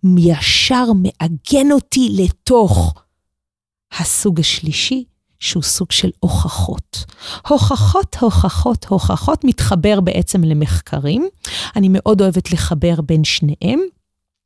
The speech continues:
הוכחות, גם הוכחות חברתיות וגם הוכחות שקרו בעבר,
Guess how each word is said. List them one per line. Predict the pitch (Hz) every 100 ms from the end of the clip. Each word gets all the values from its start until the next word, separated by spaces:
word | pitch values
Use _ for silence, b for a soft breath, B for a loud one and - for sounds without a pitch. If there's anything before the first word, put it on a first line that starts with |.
| - B B
הוכחות, | 240 - 214 - 262 - 185
גם | 196 202
הוכחות | 202 - 185 190 -
חברתיות | 190 156 160 - 175 208 247 175
וגם | 170 175
הוכחות | 185 - 180 - 170
שקרו | - 190 - 151 180
בעבר, | 156 151 147 143 240